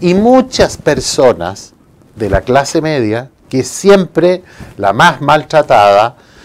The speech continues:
a veces quiere adquirir un predio, o sea, me refiero a una parcela, a que no necesariamente es una parcela de agrado, sino una parcela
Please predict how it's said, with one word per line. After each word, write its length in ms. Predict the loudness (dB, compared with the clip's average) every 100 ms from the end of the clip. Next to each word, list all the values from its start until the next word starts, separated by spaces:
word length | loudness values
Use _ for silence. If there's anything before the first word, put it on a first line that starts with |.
| -20 -20 -12 -2
a 100 | 0
veces 540 | 0 -2 -4 -6 -8 -4
quiere 200 | 0 0
adquirir 580 | -2 -6 -2 0 -2 -6 -20 _ _ _ -20 -20 -20 -4
un 220 | 2 2 0
predio, 720 | 2 4 4 2 0 -2 -8 _ -20 -20
o 120 | -6
sea, 380 | -2 -2 -2 -12
me 140 | -8 -8
refiero 320 | -4 -2 -2
a 40 |
una 120 | -2
parcela, 720 | 0 -2 2 4 4 4 2 -4 _ _ _ -6
a 160 | -2 -2
que 180 | -2 -2
no 140 | 0
necesariamente 840 | 0 -2 -6 -2 0 0 -2 -4
es 40 | -2
una 140 | -2
parcela 420 | -4 -6 -4 0
de 40 | 2
agrado, 520 | 2 4 4 2 -2 -12 -20
sino 260 | -10 -6 -2
una 160 | 2 4
parcela 600 | 2 4 4 4 2